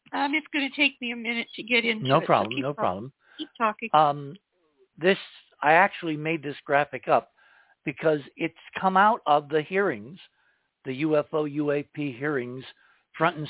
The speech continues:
Speaker 2: center during the hearings that afternoon, uh, from a firsthand witness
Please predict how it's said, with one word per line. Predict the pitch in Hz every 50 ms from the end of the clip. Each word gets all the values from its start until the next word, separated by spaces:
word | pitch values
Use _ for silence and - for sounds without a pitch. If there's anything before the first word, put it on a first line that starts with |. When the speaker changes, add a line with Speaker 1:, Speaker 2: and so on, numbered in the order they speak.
| - -
Speaker 2:
center | 180 196 180 147 135 131 139 135 - _ _ _ _ _ _ - - 123
during | 123 143 160 165 160 160 160
the | 147 143 135
hearings | 135 147 147 143 143 143 123 135
that | 147 139
afternoon, | 135 135 131 - - - 131 135 160 160 151 143 143 143 139 - _ _ _ _ _ _ _ _ -
uh, | - 139 147 143 143 143 143 - _ _ -
from | 165 156 151 151
a | 151 151 156 156 _ _ -
firsthand | - 175 180 170 - - - 165 165 151 147
witness | 131 190 208 208 - 127 101 117